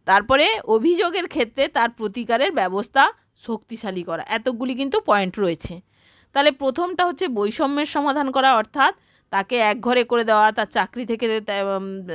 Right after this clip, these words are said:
ছাড়িয়ে দেওয়া, এসব করা যাবে না। আর কি? পরিবেশ তৈরি করা,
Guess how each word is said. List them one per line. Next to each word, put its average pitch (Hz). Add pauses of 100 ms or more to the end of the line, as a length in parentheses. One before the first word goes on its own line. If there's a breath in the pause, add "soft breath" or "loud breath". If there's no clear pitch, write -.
(140)
ছাড়িয়ে 220
দেওয়া, 214
এসব 302
করা 277
যাবে 185
না। 160 (520)
আর 240
কি? 320 (380 soft breath)
পরিবেশ 294 (540)
তৈরি 226
করা, 180